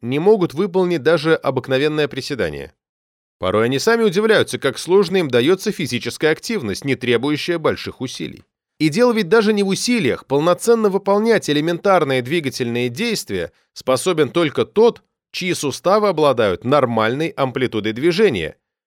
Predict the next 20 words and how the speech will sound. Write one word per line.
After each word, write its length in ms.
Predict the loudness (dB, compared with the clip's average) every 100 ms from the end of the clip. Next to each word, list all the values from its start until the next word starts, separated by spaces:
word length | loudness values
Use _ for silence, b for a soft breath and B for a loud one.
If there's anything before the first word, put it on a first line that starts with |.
| _ _
и 60 | -4
могут 320 | 0 0 2
поддерживать 760 | 2 0 2 2 4 4 4 2
правильное 480 | 2 2 2 0
положение 560 | 0 2 2 2 -2 -2
тела. 360 | -2 -4 -4 -10 _ _ _ _ -4
А 120 | 2
именно 340 | 4 4 2
этого 300 | 4 4 2
не 100 | 0
хватает 440 | 0 0 4 2 2
детям, 360 | 2 2 2
у 60 | -2
которых 340 | -2 -2 -2 -4
сидячий 460 | -4 -2 -2 -2
образ 240 | -4 -4 -8
жизни. 400 | -10 -16 -20 _ _ _ _ _ _
Чтобы 320 | -10 -2 2 2
восстановить 640 | 2 2 2 2 2 -2
естественность, 1000 | -2 -2 0 0 0 -4 -4 -8 -12